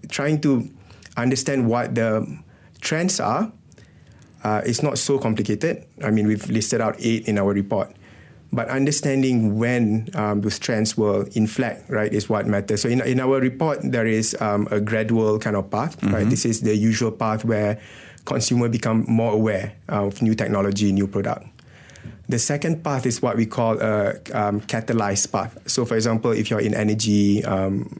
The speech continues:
Speaker 1: uh, you know, um, old fossil fuel, right? In the U S, uh, you get the I R A. Uh, in, in the, in Europe, you've got the carbon border adjustment mechanism. Uh, those are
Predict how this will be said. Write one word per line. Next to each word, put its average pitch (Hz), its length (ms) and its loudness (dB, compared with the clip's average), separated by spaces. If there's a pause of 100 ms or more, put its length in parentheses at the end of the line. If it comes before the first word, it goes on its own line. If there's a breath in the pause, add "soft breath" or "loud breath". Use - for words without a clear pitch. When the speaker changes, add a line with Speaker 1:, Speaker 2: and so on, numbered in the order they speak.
Speaker 1:
uh, - 420 -4
you 107 80 0
know, 101 200 0
um, 98 260 -4 (260)
old 107 200 2
fossil 101 360 0
fuel, 117 320 -2 (560 loud breath)
right? 104 280 0
In 110 180 2
the 104 160 2
U 107 140 4
S, 107 400 0
uh, 104 100 0
you 101 160 2
get 101 400 0 (160)
the - 340 -4
I 104 140 0
R 98 160 0
A. 101 480 0
Uh, 104 240 -2
in, 98 360 2
in 101 240 0
the, 98 440 0 (300)
in 110 160 2
Europe, 110 360 0
you've 104 100 0
got 101 160 -2
the 104 80 0
carbon 104 300 0
border 101 220 2
adjustment 101 400 -2
mechanism. 101 720 -2 (580 loud breath)
Uh, 107 200 0
those 131 280 0
are 123 380 -2